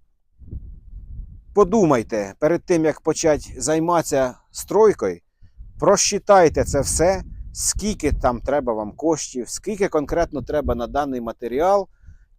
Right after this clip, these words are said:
щоб ви от все це прикинули, посчитали і потім прийняли для себе вірне рішення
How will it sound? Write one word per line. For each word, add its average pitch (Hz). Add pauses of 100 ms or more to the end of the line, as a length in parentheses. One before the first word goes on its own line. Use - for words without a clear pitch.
щоб 127
ви 151
от 127
все -
це 104
прикинули, 151 (340)
посчитали 165 (260)
і 123
потім 165
прийняли 131
для 113
себе 135 (280)
вірне 131
рішення 104